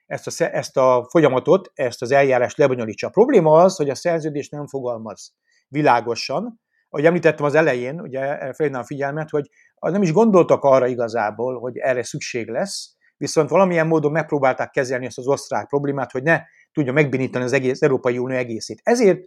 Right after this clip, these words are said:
szerepe lehet a kreativitásnak, és a különböző elnökségeknek. Viszont maga a folyamat,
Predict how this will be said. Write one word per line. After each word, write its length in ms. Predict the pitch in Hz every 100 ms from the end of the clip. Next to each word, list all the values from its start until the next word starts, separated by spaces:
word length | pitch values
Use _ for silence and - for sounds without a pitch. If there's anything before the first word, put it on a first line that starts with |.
| _ _ _
szerepe 480 | 139 156 240 277 196
lehet 240 | 165 160
a 60 | 131
kreativitásnak, 1200 | - 143 160 214 190 190 165 156 - 170 - _ _ _
és 60 | 180
a 40 |
különböző 440 | - 233 185 143 156
elnökségeknek. 760 | 151 127 107 - 110 - 113
Viszont 280 | 156 - 160
maga 160 | 277 226
a 80 |
folyamat, 500 | 160 220 269 143 104